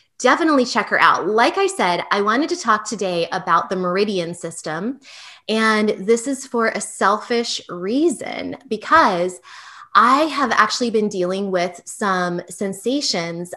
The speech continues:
of heaviness in my pelvis again. It's, it's a bit of a feeling like a little more bladder urgency and a little bit more frequency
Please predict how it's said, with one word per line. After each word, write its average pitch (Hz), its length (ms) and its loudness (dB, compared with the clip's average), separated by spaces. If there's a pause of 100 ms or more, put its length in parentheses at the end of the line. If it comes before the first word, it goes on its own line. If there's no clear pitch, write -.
of 180 400 0 (320)
heaviness 190 920 -2
in 165 480 -4
my 233 260 0
pelvis 254 640 0
again. 165 320 -6
It's, 190 160 -8
it's - 300 -6 (160)
a - 20 -4
bit 277 160 0
of 370 160 2 (420)
a 254 80 -2
feeling 254 540 2
like 190 400 0
a 196 100 -4 (220)
little 220 240 0
more 233 220 2
bladder 185 420 2
urgency 247 800 -2
and - 160 -10
a - 20 -4
little 190 220 -2
bit - 140 -6
more 180 220 -6
frequency 196 1000 -4